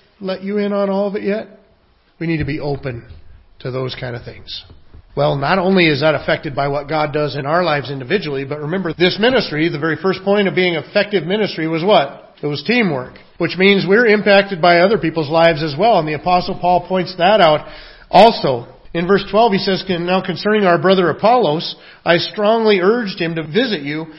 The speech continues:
with the other brothers. But it was not at all in his will to come now. He will come when he has opportunity." And it was the Apostle Paul's great desire for Apollos to go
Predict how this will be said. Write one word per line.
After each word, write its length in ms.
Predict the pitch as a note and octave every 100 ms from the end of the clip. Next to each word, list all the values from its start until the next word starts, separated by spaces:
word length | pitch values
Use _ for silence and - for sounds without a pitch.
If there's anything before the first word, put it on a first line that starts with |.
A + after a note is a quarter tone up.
| - -
with 200 | F3+ F3
the 100 | F3
other 200 | F#3 F#3+
brothers. 500 | F#3+ A#3 E3 A#2+ - _ _ _ -
But 140 | F#3
it 80 | G#3+
was 180 | A3 F3+
not 200 | G#3+ A3
at 140 | A3
all 560 | G#3 C#4 F#3+ D3+ - - _ _ -
in 160 | F3
his 180 | F#3 F#3
will 220 | F3+ G3+
to 120 | G3 E3
come 280 | G#3+ A3+
now. 300 | D3+ B2+ A#2+ - - _
He 120 | F#3
will 140 | E3+ -
come 480 | G3 G#3 G3+ - - -
when 120 | D3
he 80 | D3+
has 220 | D#3+ D#3
opportunity." 720 | D#3+ D#3 D3 D#3 C#3 A2+ - - -
And 80 | E3+
it 60 |
was 120 | D#3+
the 80 | D#3
Apostle 320 | D3+ G3 G3
Paul's 260 | F3 E3+ C#3+
great 440 | B2+ E3 A3+ B3 G3
desire 440 | G#3 F#3 E3 D#3+
for 180 | E3+ E3+
Apollos 440 | D3+ F3+ F#3 G3 F#3
to 80 | D3
go 420 | D3 F3 G3